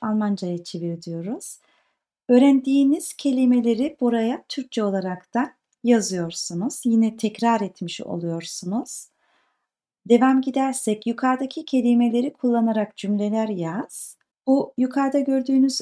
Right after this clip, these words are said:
bu kelimeleri öğrendiniz ve burada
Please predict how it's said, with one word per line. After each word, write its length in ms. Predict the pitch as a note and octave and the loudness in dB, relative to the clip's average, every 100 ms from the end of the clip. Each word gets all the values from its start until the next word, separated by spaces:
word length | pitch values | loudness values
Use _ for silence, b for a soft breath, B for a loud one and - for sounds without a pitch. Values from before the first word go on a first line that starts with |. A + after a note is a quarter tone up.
| - | -8
bu 300 | A3 A#3+ A#3+ - | -2 -2 -2 0
kelimeleri 840 | A#3+ A3+ A#3+ A3+ A3+ G#3+ G#3+ - | 2 2 2 2 2 0 -2 -2
öğrendiniz 920 | - F#3 F3 E3 D#3 D#3+ G3 F4 - - | -2 -2 0 -2 -2 -4 -2 -4 -6 -2
ve 280 | A#3 A#3+ - _ C4+ | 0 0 -2 _ -10
burada 640 | A#3+ A3 G3+ - A3 - | -6 -6 -6 -4 -4 -4